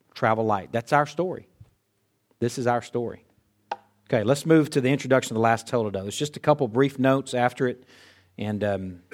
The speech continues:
then we'll be ready next week to climb into the meat of the story. <clears throat> Verse twenty-seven of chapter eleven, Genesis. "Now these are the generations of Terah. Terah fathered Abram, Nahor, and Haran."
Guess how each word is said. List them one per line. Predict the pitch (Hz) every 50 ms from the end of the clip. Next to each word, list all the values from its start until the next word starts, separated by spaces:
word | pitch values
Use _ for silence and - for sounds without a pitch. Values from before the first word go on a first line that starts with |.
| -
then | - 110 113 113
we'll | 113 110
be | 101 117 117 110
ready | 110 113 117 113 110 101 90 104
next | 113 120 120 - - -
week | 104 98 - -
to | - -
climb | - - 113 107 107 104 104
into | 107 104 101 98 92 - 110
the | 95 92 92 90 95
meat | 104 117 110 98
of | 104 92
the | 87
story. | - - - 107 101 95 90 90 _ _ _ _ _ _ _ _ _ _ _ _ _ _ _ _ _ _ _ _ _ -
<clears throat> |
Verse | 262 311 247 220 185 123 110 - 113 131 135 -
twenty-seven | - - 147 143 135 - - 135 117 104 95 - - _ _ _ _ _ _ _ _ _ _ _ _ _ _ _ _ - -
of | - -
chapter | - 123 117 - - 117
eleven, | 107 104 107 104 92 95 92 92 104
Genesis. | 92 104 101 98 85 - - - - - - _ _ _ _ _ _ _ _ _ _ _ _ _ _ _ _ _ _ _ _ _ _ _ _ _ _ _ _ _ _ _ _ _ _ _ -
"Now | 123 131 127
these | 147 175 202 202
are | 202
the | 170 156
generations | 120 165 180 180 165 160 165 165 160 - 151 139 117
of | 120 - -
Terah. | - - 175 185 175 131 104 92 - - _ _ _ _ _ _ _ _ _
Terah | - - 160 170 196 196 170
fathered | - - 175 175 170 165 156 -
Abram, | - 147 170 180 165 120 113 104 98 110 120 123
Nahor, | 131 131 151 156 156 135 127 147 139 139 143 147 147 -
and | 143 127 117
Haran." | 113 143 156 156 143 113 101 92 92 -